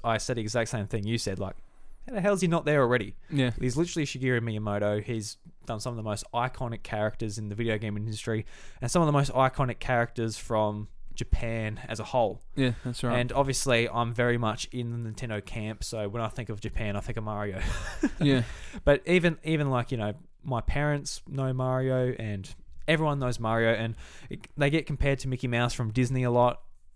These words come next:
Speaker 1: but I feel like Mickey Mouse has, like, waned in recent years, and Mario's, you know, stayed steady.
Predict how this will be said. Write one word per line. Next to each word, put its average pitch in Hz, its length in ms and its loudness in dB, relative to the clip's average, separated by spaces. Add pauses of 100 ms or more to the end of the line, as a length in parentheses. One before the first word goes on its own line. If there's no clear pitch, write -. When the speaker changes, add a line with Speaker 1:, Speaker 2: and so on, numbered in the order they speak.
(120)
Speaker 1:
but 113 140 4
I 113 40 4
feel 139 200 0
like 123 240 2
Mickey 123 220 -4
Mouse 110 480 -2
has, 107 260 -6
like, 101 140 0
waned 123 480 -2 (340)
in 123 80 -6
recent 120 300 -4
years, 123 300 -2
and 110 100 -6
Mario's, 113 460 0
you 113 80 -6
know, 104 80 -6
stayed 110 380 -4
steady. 143 420 0